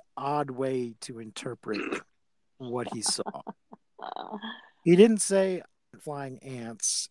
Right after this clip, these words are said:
Speaker 1: and I know that ants fly because I just should know that as a person.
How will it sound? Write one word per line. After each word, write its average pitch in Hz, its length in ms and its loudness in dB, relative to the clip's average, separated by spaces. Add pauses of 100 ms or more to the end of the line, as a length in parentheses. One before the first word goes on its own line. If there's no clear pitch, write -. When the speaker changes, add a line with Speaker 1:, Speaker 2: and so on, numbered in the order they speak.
Speaker 1:
and 127 160 -8
I 123 80 -4
know 120 300 -2
that 117 160 -4
ants 117 440 -2
fly 98 640 -2
because 101 280 -4
I 98 100 -2
just 98 300 -4 (680)
should - 300 -4
know 95 240 -2
that 92 240 -4 (140)
as 104 120 -8
a 98 40 -8
person. 98 500 -4